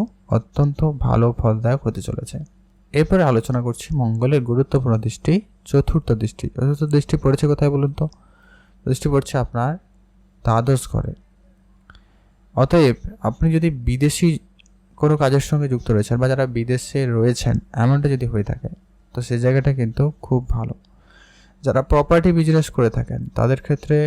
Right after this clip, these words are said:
অত্যন্ত খুব ভালো যাচ্ছে। যারা লোহার জিনিসপত্রের ব্যবসা করেন তাদের ক্ষেত্রে ও সময়টা অত্যন্ত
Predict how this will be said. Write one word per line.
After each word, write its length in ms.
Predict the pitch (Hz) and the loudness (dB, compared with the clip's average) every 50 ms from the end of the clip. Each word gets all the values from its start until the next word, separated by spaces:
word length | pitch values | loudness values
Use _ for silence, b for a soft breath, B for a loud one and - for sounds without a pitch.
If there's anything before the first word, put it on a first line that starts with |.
| 151 - - _ - | 0 -2 -4 _ -4
অত্যন্ত 460 | 113 - - - - 135 135 135 139 139 135 - _ | -4 -4 -2 -2 -2 -2 -2 -2 -4 -4 -6 -6 _
খুব 160 | - - 139 131 | -4 -4 -2 0
ভালো 220 | 120 117 113 120 123 | 2 2 2 2 2
যাচ্ছে। 300 | 127 123 120 - - - 139 131 | 0 -2 -4 -4 -4 -2 -2 -2
যারা 200 | 123 120 120 113 | 0 0 0 0
লোহার 340 | 113 117 123 127 139 143 139 | 2 2 4 4 4 2 2
জিনিসপত্রের 500 | 139 139 135 - - 143 139 143 135 135 | 2 0 -2 0 0 0 0 0 0 2
ব্যবসা 340 | 120 113 117 120 - - 127 | 2 2 0 0 0 -2 0
করেন 300 | 127 131 127 127 131 131 131 127 | 2 2 2 2 2 0 0 0
তাদের 300 | 123 113 110 120 123 127 | 2 2 2 2 2 0
ক্ষেত্রে 380 | - - 139 - - 143 147 147 143 139 139 - - | 0 -2 -2 -2 0 2 2 2 4 2 0 -2 -2
ও 80 | 123 123 131 | 0 0 0
সময়টা 480 | 123 - 135 123 120 123 127 - 131 123 - - | 0 0 -2 -2 -2 -2 -2 0 -2 -2 -2 -4
অত্যন্ত 720 | - 110 104 - _ _ _ - 156 156 160 160 151 147 | -6 -8 -8 -8 _ _ _ 0 2 2 2 0 0 0